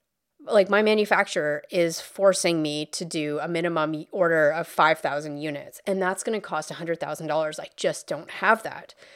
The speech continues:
So I wanna really talk about this idea of large order volume and why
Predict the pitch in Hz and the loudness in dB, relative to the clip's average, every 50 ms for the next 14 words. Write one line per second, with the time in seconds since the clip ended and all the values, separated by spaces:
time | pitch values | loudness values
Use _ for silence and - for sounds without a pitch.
0 | - - - - - _ - - - 233 214 - - - _ _ - 240 220 220 | -20 -20 -20 -20 -20 _ -4 0 2 2 2 2 -2 -8 _ _ 2 2 4 6
1 | 240 269 339 359 339 339 320 294 - - - 196 190 190 - 190 175 160 - - | 6 6 6 4 4 2 0 0 -2 0 0 0 0 0 -2 -4 -2 -4 -4 -4
2 | 185 180 - 170 170 165 - 185 175 170 165 156 - 190 180 180 180 170 170 175 | -4 -4 -2 -2 -4 -4 -2 0 2 2 2 2 0 -2 -4 -2 -4 -4 0 2
3 | 165 156 160 175 180 180 180 - - _ _ _ - 196 180 160 180 180 180 190 | 4 4 6 6 4 2 0 -4 -14 _ _ _ -4 -2 0 2 4 4 4 6
4 | 190 202 220 226 233 240 254 269 277 269 - _ - 220 208 190 185 180 180 180 | 6 4 4 4 4 2 2 2 0 -4 -10 _ -2 0 2 2 2 0 -2 -6
5 | 165 - _ _ _ _ _ _ - 185 180 185 185 185 208 247 285 | -8 -10 _ _ _ _ _ _ -16 -4 2 4 4 6 6 4 4